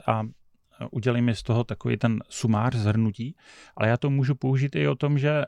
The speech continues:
mně přijde v práci, ehm, nemusí to být nová směrnice, ale prostě prohlášení pana ředitele, který je na třech stránkách a je v angličtině. Takže já tam ten text vezmu, vložím ho a řeknu mu, „Napiš mi česky ve třech odstavcích,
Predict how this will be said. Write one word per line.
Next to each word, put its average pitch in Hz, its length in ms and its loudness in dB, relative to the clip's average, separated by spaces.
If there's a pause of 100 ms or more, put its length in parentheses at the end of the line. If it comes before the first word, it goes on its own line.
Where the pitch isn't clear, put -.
mně 131 260 2
přijde 127 400 -2
v - 80 -8
práci, 139 580 0 (420)
ehm, 120 720 0 (360)
nemusí 110 240 0
to 110 60 -2
být 107 100 -2
nová 104 240 4
směrnice, 110 600 -2
ale 90 220 -2
prostě - 260 -6
prohlášení 98 600 0
pana 104 260 -2
ředitele, 104 560 0
který 98 240 -4
je 101 60 0
na 95 120 -4 (180)
třech - 240 -6
stránkách 104 720 -2
a 98 80 -4
je 98 100 0
v - 60 -10
angličtině. 95 640 -4 (280)
Takže 107 200 -4
já 104 100 -2
tam 113 220 -4
ten 107 220 -6
text 113 280 -8
vezmu, 120 440 -4 (180)
vložím 113 300 0
ho 123 140 0
a 123 80 -2
řeknu 120 300 -4
mu, 127 180 2 (280)
„Napiš 120 260 2
mi 131 160 0
česky - 340 -4
ve 120 100 0
třech - 220 -4
odstavcích, 123 680 -4